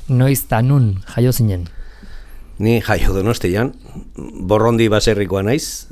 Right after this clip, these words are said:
Speaker 2: eh, eh, han bizitu naiz, eta orain ere, ba, bueno, denboi gehiena han pasatzen dugu, ez?
Speaker 1: Mhm.
Speaker 2: Ta txiki-txikitan, ba, bueno, pues, karrikako eskola, eta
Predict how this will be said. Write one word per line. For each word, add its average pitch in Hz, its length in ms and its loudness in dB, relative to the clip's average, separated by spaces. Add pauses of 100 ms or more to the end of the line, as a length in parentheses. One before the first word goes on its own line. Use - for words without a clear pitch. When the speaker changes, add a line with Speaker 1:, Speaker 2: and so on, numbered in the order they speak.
(140)
Speaker 2:
eh, 82 260 -12 (560)
eh, - 960 -8
han 101 180 2
bizitu 87 300 -2
naiz, - 340 -6
eta 90 460 -8
orain 92 300 0
ere, 90 380 0 (240)
ba, 85 160 -10
bueno, 87 300 -6
denboi 98 340 2
gehiena 95 500 0
han 92 140 -2
pasatzen 82 380 -4
dugu, 80 200 -8
ez? - 120 -12 (260)
Speaker 1:
Mhm. 104 180 4 (520)
Speaker 2:
Ta 90 140 0
txiki-txikitan, 135 640 4
ba, 98 120 0
bueno, 107 320 -2
pues, 82 200 -8
karrikako 92 420 -2
eskola, 180 400 2
eta 82 320 -8